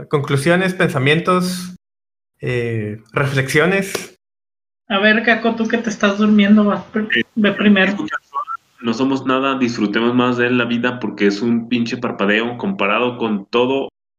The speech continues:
Speaker 3: eh, la existencia del universo. Entonces
Speaker 2: Y tú durmiéndote temprano.
Speaker 3: Así es. Disfruto mucho dormir y me vale madre. Es lo que hago.
Speaker 2: <laughs>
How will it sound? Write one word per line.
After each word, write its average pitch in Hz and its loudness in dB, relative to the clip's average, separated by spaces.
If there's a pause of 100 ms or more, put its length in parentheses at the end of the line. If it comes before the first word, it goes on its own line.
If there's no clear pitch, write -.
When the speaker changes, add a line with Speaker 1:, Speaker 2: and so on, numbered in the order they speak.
(460)
Speaker 3:
eh, 104 2
la 92 -2
existencia 107 -2
del 113 0
universo. 98 -2 (1300)
Entonces 110 -2
Speaker 2:
Y 180 -6
tú 185 2
durmiéndote 208 6
temprano. 175 0 (960)
Speaker 3:
Así - -2
es. - -8
Disfruto 110 2
mucho 123 0
dormir 131 2
y 117 2
me 202 -2
vale 107 0
madre. 123 -2 (1000)
Es 107 -2
lo 113 -2
que 104 0
hago. 90 -2
Speaker 2:
<laughs> - -16